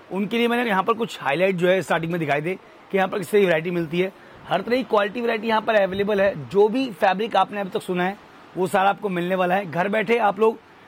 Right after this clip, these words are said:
video कॉल के जरिए अपना माल मंगा सकते हैं, आपको आने की भी जरूरत नहीं है। अगर आपको लगता है कि मुझे shop पर आना है तो shop रहेगी कृष्णा गली number तीन, गांधीनगर, सुभाष रोड। और आपको आने से पहले ध्यान रखना है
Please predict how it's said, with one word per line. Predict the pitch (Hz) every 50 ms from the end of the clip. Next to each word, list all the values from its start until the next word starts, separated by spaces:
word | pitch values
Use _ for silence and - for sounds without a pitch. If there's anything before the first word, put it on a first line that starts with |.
| - -
video | 151 160 185 185 214 233
कॉल | 202 226 226 214
के | 196
जरिए | 196 190 196 214
अपना | 208 226 208 196
माल | 185 175 175 175
मंगा | 170 170 170
सकते | 165 180 - - - -
हैं, | - 196 - -
आपको | 139 156 151 - - 180
आने | 165 160 165 175
की | 165 175
भी | 175 170
जरूरत | 165 170 175 214
नहीं | 170 175 185
है। | 190
अगर | - 165 180 185
आपको | 185 - 185 190
लगता | 165 - - 202
है | 202
कि | 202
मुझे | 190 170 196 208 208 - - - - - - - -
shop | 196 190 185 - -
पर | 208
आना | 196 202 196
है | 208 226 262 - - - - -
तो | - 196
shop | - - 202 196 208 - -
रहेगी | 190 185 180 185 175 202 226 240 - - - - - - -
कृष्णा | 202 180 139 - 220 226
गली | 202 208 208 208
number | 214 214 196 214 196
तीन, | - 208 208 226 226 190 160
गांधीनगर, | 180 170 180 180 175 202 208 190 180 175 160 135 123 - - - - - - -
सुभाष | - - 190 160 160 160 175 180 - 180
रोड। | 190 165 143 113 - - - - - - - -
और | - 160 175 185 - - - -
आपको | 143 165 160 - 214 208
आने | 196 202
से | 180 196
पहले | 202 214 208 190
ध्यान | 156 131 139 175 185
रखना | 175 160 190
है | 208 220